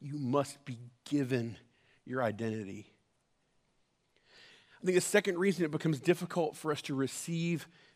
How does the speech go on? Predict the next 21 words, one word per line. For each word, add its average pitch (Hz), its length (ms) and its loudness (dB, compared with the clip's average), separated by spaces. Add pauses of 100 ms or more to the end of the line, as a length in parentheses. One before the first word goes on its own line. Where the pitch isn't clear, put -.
the 139 120 0
affection 143 560 2
of 135 100 -2
the 135 80 2
Lord 151 480 2 (340)
is 135 100 -2
we 165 140 4
be-, 135 380 -4
we 156 280 2
believe 151 380 2
we've 135 160 0
disqualified 131 920 4
ourselves 104 640 -4
by 139 100 0
the 117 120 0
things 135 260 2
we've 127 140 0
done 131 160 6
in 143 60 4
the 123 80 2
past, 139 600 0